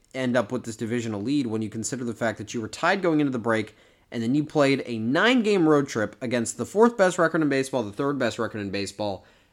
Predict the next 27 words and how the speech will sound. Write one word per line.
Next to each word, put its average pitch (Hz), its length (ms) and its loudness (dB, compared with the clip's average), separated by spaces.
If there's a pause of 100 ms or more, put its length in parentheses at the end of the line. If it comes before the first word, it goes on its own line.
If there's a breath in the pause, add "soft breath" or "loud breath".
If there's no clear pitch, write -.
(140 soft breath)
and 147 220 4
then 127 340 2
the 139 140 -2
Mets, 135 320 2
who 117 400 0
really 127 320 2
need 113 180 0
to 101 80 -8
start 110 260 -4
kicking 101 360 -6
it 98 100 -4
into 98 180 -4
high 95 200 -6
gear 95 300 -4
and 95 80 -4
also 98 260 -6
do 185 280 -6
still 165 220 -2
have 120 220 0
talent 113 480 -6
on 101 160 -6
their 92 120 -6
roster. 90 480 -6 (520 soft breath)
Um, 156 260 4 (160)
and 226 100 2
despite 269 400 0
that, 101 320 0